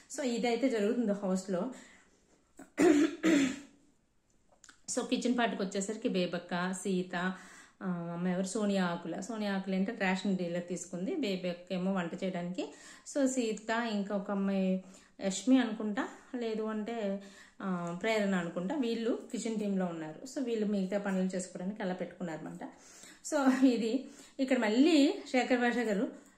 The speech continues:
ఐదుగురు భర్తలు ఉంటే ద్రౌపది, ఆరుగురు అంటే భర్తలు ఉంటే చపాతి, చపాతి, చపాతి కావాలని అడుగుతున్నారు. So ఇలా కుళ్ళు జోకులు మధ్య మధ్యలో. ఆ, ఇక్కడ మళ్ళీ కాసేపు అయ్యాక ఏంటి, సోనియా, ఆ, ఇక్కడ మనం మాట్లాడుకోవాలి, సోనియా and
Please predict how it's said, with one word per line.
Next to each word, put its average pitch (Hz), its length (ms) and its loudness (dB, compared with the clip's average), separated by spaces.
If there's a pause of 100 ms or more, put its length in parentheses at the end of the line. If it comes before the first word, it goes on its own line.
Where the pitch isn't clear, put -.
(320)
ఐదుగురు 294 420 6
భర్తలు 262 300 2
ఉంటే 233 200 2
ద్రౌపది, 196 560 0 (160)
ఆరుగురు 214 360 2
అంటే 202 340 4
భర్తలు 240 400 -2
ఉంటే 226 280 -4 (120)
చపాతి, 196 880 -4
చపాతి, 226 540 -2
చపాతి 196 280 -2
కావాలని 185 440 0
అడుగుతున్నారు. 170 540 -4
So 196 120 -4
ఇలా 214 180 2
కుళ్ళు 208 260 -4
జోకులు 190 300 -4
మధ్య 170 240 -8
మధ్యలో. 170 320 -6 (800)
ఆ, 190 340 2 (140)
ఇక్కడ 262 200 2
మళ్ళీ 254 440 8
కాసేపు 233 460 -2
అయ్యాక 233 220 0
ఏంటి, 220 360 -4 (180)
సోనియా, 254 560 4 (500)
ఆ, 180 440 0 (180)
ఇక్కడ 311 500 2
మనం 226 200 0
మాట్లాడుకోవాలి, 196 540 0
సోనియా 247 400 2
and 247 300 4